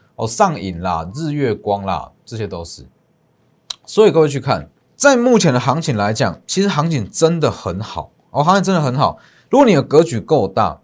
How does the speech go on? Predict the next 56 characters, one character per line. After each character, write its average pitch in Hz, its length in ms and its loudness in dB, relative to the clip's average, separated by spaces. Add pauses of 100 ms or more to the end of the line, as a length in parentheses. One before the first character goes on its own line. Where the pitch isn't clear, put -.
(100)
你 151 160 -2
可 233 120 6
以 175 60 4
接 160 220 -2
受 143 180 -2
震 95 300 -4
荡， 98 260 -2 (680)
欢 131 160 -4
迎 123 80 -4
你 90 80 -6
加 90 180 -2
入， 90 320 -6
哦， - 100 2
我 160 160 6
很 151 140 2
乐 143 140 2
意 143 40 -2
带 139 140 2
着 113 100 -2
你 95 120 -4
一 - 20 -4
起 98 140 -8
布 101 200 -8
局。 - 220 -20 (340)
但 254 140 4
是 247 60 2
如 226 100 4
果 226 140 6
你 123 100 0
说 160 180 2
你 120 160 -4
没， 120 200 -2
完 170 200 0
全 143 140 -4
没 165 80 -2
有 175 80 0
办 165 100 0
法 123 80 -2
接 113 140 -6
受 139 140 -2
震 110 280 -4
荡， 104 220 -4 (220)
一 202 80 2
买 147 340 0 (360)
拉 180 260 2
回， 95 360 -2 (400)
诶， 185 180 -2
就 180 140 -8
吓 147 180 -2
得 107 80 -2
要 110 200 0
死， - 240 -14 (380)
我 117 80 -2
可 151 100 4
以 139 60 2
说 117 240 2